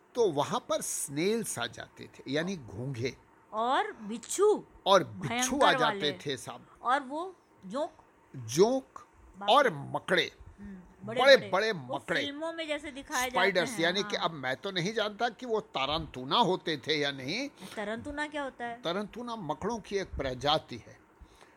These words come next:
Speaker 1: जो बहुत मोटे और काले भयंकर
Speaker 2: नहीं,
Speaker 1: मक-,
Speaker 2: वो तारंतुना
Speaker 1: मकड़े
Speaker 2: नहीं
Speaker 1: होते हैं।
Speaker 2: होंगे।
Speaker 1: चलिए साहब, तो हमारी पत्नी ने चूंकि डिक्लेयर कर दिया नहीं थे, तो नहीं
Speaker 2: भाई,
Speaker 1: थे
Speaker 2: आप इतनी बात
Speaker 1: तारंतुना।
Speaker 2: मानने वाले कब से हो गए?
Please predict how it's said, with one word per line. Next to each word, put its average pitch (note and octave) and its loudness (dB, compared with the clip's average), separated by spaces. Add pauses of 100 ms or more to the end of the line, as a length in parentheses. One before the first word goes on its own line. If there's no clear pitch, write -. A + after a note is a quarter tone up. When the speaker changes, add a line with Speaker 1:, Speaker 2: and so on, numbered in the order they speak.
(140)
Speaker 1:
जो E3 4
बहुत C#3 -2
मोटे D3 -2
और G#3+ -2
काले E3 -2
भयंकर D3+ -4
Speaker 2:
नहीं, G4 -6
Speaker 1:
मक-, F4 -10
Speaker 2:
वो G#4 -4
तारंतुना B3+ -6
Speaker 1:
मकड़े A#3+ -2
Speaker 2:
नहीं G3+ -8
Speaker 1:
होते G3 -10
हैं। F3+ -10
Speaker 2:
होंगे। A#3 -16 (420)
Speaker 1:
चलिए C#3+ 2
साहब, C3 -4
तो D#3+ 0
हमारी E3 0
पत्नी E3 -4
ने F3+ -2
चूंकि D#3+ -6
डिक्लेयर E3+ -2
कर G#3 -2
दिया G#3 0
नहीं F3+ -4
थे, - -4 (180)
तो F#4 -10
नहीं F#3+ 0
Speaker 2:
भाई, E4 8
Speaker 1:
थे F4+ 6
Speaker 2:
आप G4+ 4
इतनी G4+ -2
बात - -2
Speaker 1:
तारंतुना। D#4 0
Speaker 2:
मानने E4 -4
वाले D#4 -2
कब D4+ -8
से D4 -10
हो C#4 -6
गए? B3+ -8